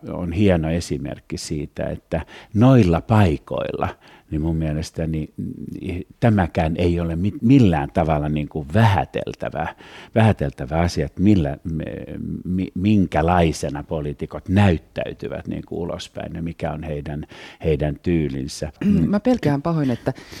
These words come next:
Speaker 2: että toistaiseksi Suomessa poliitikko saa olla aika varovainen sen suhteen, että miltä hän näyttää. Että se, jos hän ei oikeastaan näytä miltään, että, että jos hän on, niinku, liian suuret, vähän liian suuret olkapäät takissa ja pikkusen kravaatti, niinku,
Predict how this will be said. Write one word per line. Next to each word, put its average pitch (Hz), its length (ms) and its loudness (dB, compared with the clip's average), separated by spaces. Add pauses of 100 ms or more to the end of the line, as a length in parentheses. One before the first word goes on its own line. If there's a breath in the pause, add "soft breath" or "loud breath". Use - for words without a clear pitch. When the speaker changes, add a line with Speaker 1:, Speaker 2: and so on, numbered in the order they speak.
(120)
Speaker 2:
että 143 140 -2
toistaiseksi 151 500 -2
Suomessa 120 460 -2 (140)
poliitikko 131 420 -2
saa 120 140 -2
olla 123 120 0
aika 131 200 -2
varovainen 90 520 0
sen 95 180 0
suhteen, 85 400 -6
että - 160 -6
miltä 95 240 -2
hän 98 160 -2
näyttää. 107 360 0
Että 87 220 -4 (280 loud breath)
se, 165 100 0
jos 175 140 2
hän 139 120 0
ei 131 80 2
oikeastaan 131 380 0
näytä 131 220 0
miltään, 98 600 0
että, 90 280 -2 (360 loud breath)
että 110 120 -2
jos 117 120 0
hän 120 120 0
on, 117 120 0
niinku, 113 200 -2
liian 120 180 2
suuret, 107 360 -4
vähän 117 180 0
liian 113 180 0
suuret 107 320 -2
olkapäät 104 520 -2
takissa 107 460 -2
ja 98 140 2 (260 loud breath)
pikkusen 113 420 -4
kravaatti, 110 480 -2
niinku, 104 360 -2